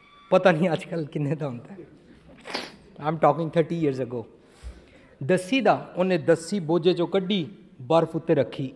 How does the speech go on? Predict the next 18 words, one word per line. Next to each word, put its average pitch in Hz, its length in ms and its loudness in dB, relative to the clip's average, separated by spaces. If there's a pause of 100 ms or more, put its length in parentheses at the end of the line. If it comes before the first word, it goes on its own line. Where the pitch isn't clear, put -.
ਇੱਕ 170 220 -2
ਸਾਦਾ 139 340 -2
ਪਾਨ 135 260 -6
ਬਣਾ 113 260 -10
ਦਿਓ। - 160 -20 (800)
ਉਹਨੇ 165 200 0
ਬਣਾ 143 280 -2
ਦਿੱਤਾ। 127 340 -8 (680)
ਜਦੋਂ 165 260 2
ਉਹ 185 120 2
ਪੱਤਾ 180 360 0
ਲਗਾਉਣ 151 380 0
ਲੱਗਾ, 151 320 0 (420)
ਕਹਿੰਦਾ, 180 260 -2
"ਬੰਗਾਲ 127 560 -4
ਕਾ 175 140 -8
ਪੱਤਾ 139 360 -10
ਲਗਾਨਾ?" 123 440 -12